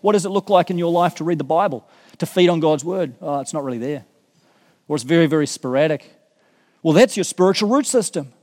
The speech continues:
So if the roots are not deep, what's gonna happen? You're just gonna wither. And it won't take much for a big one to come along and wither you up entirely.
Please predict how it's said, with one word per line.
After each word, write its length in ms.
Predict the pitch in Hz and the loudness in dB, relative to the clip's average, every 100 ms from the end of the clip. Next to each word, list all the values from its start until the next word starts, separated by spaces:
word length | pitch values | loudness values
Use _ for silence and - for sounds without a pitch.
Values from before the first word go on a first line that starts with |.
| _ _ _ _ _ _ _ _ _ - | _ _ _ _ _ _ _ _ _ 2
So 160 | 226 | 4
if 80 | 220 | 4
the 100 | 175 | 4
roots 340 | 160 311 311 | 4 4 2
are 20 | 185 | 2
not 240 | 185 151 | 2 6
deep, 360 | 233 320 294 - | 6 6 2 0
what's 220 | 220 - | -2 0
gonna 180 | 262 233 | 2 4
happen? 340 | 294 - 151 135 | 4 2 -2 -4
You're 100 | 190 | -6
just 180 | 247 | -2
gonna 140 | 269 262 | 2 2
wither. 440 | 254 330 349 226 - _ _ _ - | 2 2 2 0 -8 _ _ _ 2
And 120 | 202 | 4
it 80 | 190 | 4
won't 340 | 165 247 285 | 6 6 4
take 240 | - 247 175 | 4 4 6
much 400 | 254 240 - - | 4 4 0 -8
for 180 | - 185 | 0 2
a 40 | |
big 200 | 139 247 | 6 4
one 200 | 262 226 | 6 2
to 60 | 190 | 2
come 180 | 175 180 | 0 2
along 460 | 175 190 233 214 | 4 6 4 2
and 240 | 143 131 127 _ _ _ | -4 -6 -12 _ _ _
wither 240 | 139 185 | 0 2
you 220 | 214 208 214 | 2 4 4
up 180 | 220 | 2
entirely. 640 | 190 160 190 170 113 110 | -2 -4 -2 -4 -6 -10